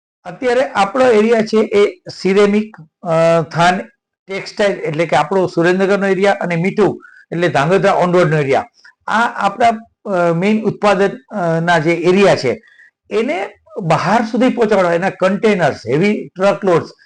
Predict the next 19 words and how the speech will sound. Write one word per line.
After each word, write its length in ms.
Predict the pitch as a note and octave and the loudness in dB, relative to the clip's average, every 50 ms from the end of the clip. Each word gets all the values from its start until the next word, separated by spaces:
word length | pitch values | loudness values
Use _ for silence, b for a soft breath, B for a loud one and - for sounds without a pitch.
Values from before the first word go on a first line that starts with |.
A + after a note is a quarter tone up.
| b b b b b _ _ - | b b b b b _ _ -6
સારા 440 | F#3 D3 D3+ F3 G3+ B3 C#4 E4 - G#3 | -4 -2 0 2 2 2 0 0 -2 -2
ઇન્ફ્રાસ્ટ્રક્ચરથી 880 | G#3 G3+ E3+ - - C4 B3+ B3+ - A#3 A3 - B3+ A#3+ - - B3 | -4 -4 -2 0 0 0 0 2 0 -2 -2 0 0 0 0 0 -4
એ 200 | C4 F4+ C4+ A3 | -4 -2 0 0
વ્હીકલો 840 | G#3 D3+ B2 C3 C#3 D#3 G3 B3 - - G#3 F3+ D3+ A#2+ G#2+ - b b b b b | 0 0 0 -2 0 0 0 0 2 2 2 2 2 0 -2 -4 b b b b b
અહીંયા 300 | - D3+ F3 G3 G#3 G#3+ | -2 0 2 4 4 2
સુધી 260 | G#3+ G#3+ A3 A3 G#3+ F3 | 2 2 2 2 2 2
સરળતાથી 600 | - E3 D#3+ E3+ F3+ F3+ F3+ G#3+ G#3 G3+ B3 B3 | 2 2 2 2 2 2 2 0 0 2 0 0
પહોંચી 300 | - - A3 G#3+ A#3 G#3+ | 0 -2 -2 -2 -4 -4
શકશે 320 | F3 A3+ A3 A3 - B3+ | -4 -4 -4 -2 -2 -2
અને 240 | B3+ - G3 G3 G#3 | -2 -2 -2 -4 -4
અહીંયાથી 480 | G3 - E3 F3+ F#3+ G3+ G3+ - A#3+ D#3 | -4 -6 -8 -6 -2 -2 -2 -2 -2 -4
સરળતાથી 760 | - - F3 F#3+ G3+ G3 G3 G3 F3+ D#3+ G3+ - - C4+ b b b b _ _ | -4 -2 -2 -2 -2 -2 -2 -6 -6 -4 -6 -6 -8 -8 b b b b _ _
જઈ 260 | C3+ B2 D#3 G#3 A#3 | -10 -4 -2 0 0
શકશે. 480 | A3 A3 G3+ F3+ - - D#3+ C3+ - B B B B B - - | 0 0 -2 -2 -2 -2 -2 -4 -4 B B B B B -4 -4
એ 300 | C#4+ E4 - - _ _ _ _ _ _ _ _ _ _ _ _ _ _ _ _ _ _ _ - | -4 -4 -6 -12 _ _ _ _ _ _ _ _ _ _ _ _ _ _ _ _ _ _ _ -10
ઉદ્યોગને 760 | F#3+ F3 D3 B2+ F#3+ A3 B3 C4 A#3+ A3 G#3+ A#3 A#3+ B3 C4+ D#4 - - _ _ | -8 -6 -4 -2 0 2 2 2 2 0 0 -2 -2 -2 -4 -6 -8 -12 _ _
અને 220 | F#3 F#3 G3 G3 | -8 -8 -6 -8
ધંધાને 960 | E3+ C#3+ C3 B2 B2+ D3+ D#3+ D#3+ F#3+ G3 F#3+ E3+ D#3 D#3 D#3+ E3+ G3+ A3 A3 A3 - _ _ _ _ _ _ _ _ _ _ _ _ _ _ _ _ - | -8 -8 -8 -8 -6 -4 -4 -2 0 -2 -2 -2 -2 -2 -2 -2 -4 -4 -6 -8 -12 _ _ _ _ _ _ _ _ _ _ _ _ _ _ _ _ -8
ફાઇનાન્શિયલી, 1000 | C#3+ B2+ B2 C#3+ E3 G3 A3+ B3 A#3+ A#3 A3 - - G#3 F#3 D#3+ C3+ B2 - | -6 -6 -4 -2 0 2 2 2 2 0 -2 0 0 2 2 2 0 -4 -6